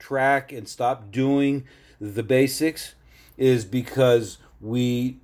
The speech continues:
are not getting the goal achievement that we set out to do. What are some things that you can do? Rewrite your schedule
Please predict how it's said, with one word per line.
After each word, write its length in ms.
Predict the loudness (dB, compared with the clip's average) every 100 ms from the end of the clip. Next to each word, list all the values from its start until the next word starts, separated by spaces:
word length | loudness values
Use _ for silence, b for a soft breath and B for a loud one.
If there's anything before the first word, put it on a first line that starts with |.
| -4
are 160 | -2
not 380 | 2 2 2 -2
getting 360 | -4 -2 -2 -4
the 80 | -6
goal 600 | 0 4 6 6 4 0
achievement 640 | -8 -2 0 0 -4 -4
that 180 | -2 -2
we 140 | -6
set 240 | -6 -2 0
out 260 | 0 -2
to 60 | -4
do. 360 | 2 2 2 -6 b b b
What 200 | 0 2
are 80 | 2
some 200 | -2 0
things 260 | 2 4
that 220 | 2 0 -4
you 60 |
can 140 | -4 4
do? 320 | 6 6 0 b b b
Rewrite 680 | -8 2 4 6 6 6 2
your 100 | -6
schedule 800 | -6 0 0 0 -2 -2 -2